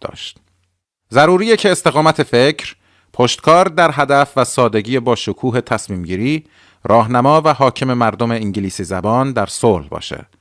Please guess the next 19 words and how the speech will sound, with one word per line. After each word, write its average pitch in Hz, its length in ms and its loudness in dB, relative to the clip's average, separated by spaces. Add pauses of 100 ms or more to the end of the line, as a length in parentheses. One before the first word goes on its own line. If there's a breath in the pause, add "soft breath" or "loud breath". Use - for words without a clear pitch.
(340)
همچنان 101 440 0
که 143 100 0
در 117 160 0
جنگ 101 380 -2
بود. - 340 -20 (640)
ما 87 80 0
باید 123 240 4
ثابت 143 380 2
کنیم 165 240 0
از 135 140 0
عهدهٔ 127 320 -2
این 123 120 -2
تکلیف 135 440 -4
دشوار 110 460 0
برمیایم 147 600 2 (440 soft breath)
و 82 280 -4
چنینم 110 540 -4
خواهیم 110 420 0
کرد. - 340 -16